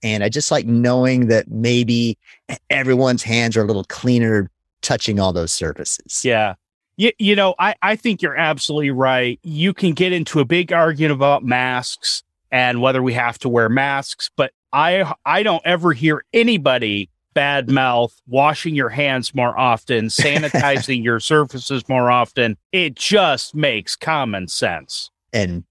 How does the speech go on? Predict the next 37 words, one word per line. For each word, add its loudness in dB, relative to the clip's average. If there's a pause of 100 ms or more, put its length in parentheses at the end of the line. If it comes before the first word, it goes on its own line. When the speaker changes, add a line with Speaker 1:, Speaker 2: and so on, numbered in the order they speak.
(100)
Speaker 1:
talking 0
about 0
it -4
and -8
doing 0
it, -6
that's -2 (320)
two 2
<laughs> -2
different -4
things. -2
Speaker 2:
Sure. -2
Speaker 1:
Also, 0 (240)
Speaker 2:
You're 2
Speaker 1:
habits. 0
Speaker 2:
right. 2
The 0
ability 2
to -8
sanitize, 0
the 0
ability 0
to -10
use -4
hand -2
sanitizer -2
more 2
just 0
keeps -6
germs 0
away. 0
And -8
that's -2
good 0
for 0
everybody. -4 (380)
Speaker 1:
Yes. -2